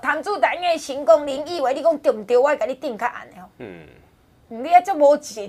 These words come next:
Speaker 1: 这这无元气。
Speaker 2: 你咧讲遮遮尔啊？你头拄讲的迄种。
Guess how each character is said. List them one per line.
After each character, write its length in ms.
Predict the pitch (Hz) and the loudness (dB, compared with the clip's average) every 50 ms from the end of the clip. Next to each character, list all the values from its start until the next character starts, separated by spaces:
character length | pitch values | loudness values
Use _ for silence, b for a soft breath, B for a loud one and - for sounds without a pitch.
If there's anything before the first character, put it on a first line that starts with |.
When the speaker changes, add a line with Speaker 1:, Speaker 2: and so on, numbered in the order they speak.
| 180 | -12
Speaker 1:
这 140 | - 240 262 | -12 -12 -10
这 200 | - 254 247 220 B B B B B | -2 0 -2 -2 B B B B B
无 100 | 247 320 359 381 392 370 | 10 10 12 12 10 8
元 320 | 302 359 370 359 381 381 - | 4 2 2 2 2 -2 -8
气。 440 | - - - 294 269 240 202 190 _ b b b b b b b b b b b b _ _ _ - | -14 -10 -8 -6 -6 -6 -8 -10 _ b b b b b b b b b b b b _ _ _ -10
Speaker 2:
你 240 | 143 127 127 139 | -6 -4 -4 -4
咧 260 | 131 139 143 143 143 139 - _ - | -2 -2 -2 -2 -2 -4 -8 _ -4
讲 300 | 139 135 135 139 139 131 - _ | -2 -2 -2 -2 -4 -8 -12 _
遮 340 | - 151 143 139 143 139 - _ - 127 - | -4 -2 -2 -2 -2 -4 -8 _ -20 -18 -8
遮 120 | - 139 | -8 -6
尔 340 | 131 113 101 110 123 131 131 | -6 -4 -6 -4 -4 -4 -6
啊？ 60 | 127 135 _ _ _ | -8 -12 _ _ _
你 160 | 151 151 147 | -8 -8 -8
头 160 | 143 - 117 | -6 -6 -6
拄 100 | - 147 139 - | -6 -6 -8 -6
讲 140 | - 160 135 | -6 -8 -8
的 100 | 101 90 87 | -8 -8 -10
迄 120 | 113 131 | -12 -12
种。 240 | 131 135 135 135 135 | -10 -10 -10 -12 -14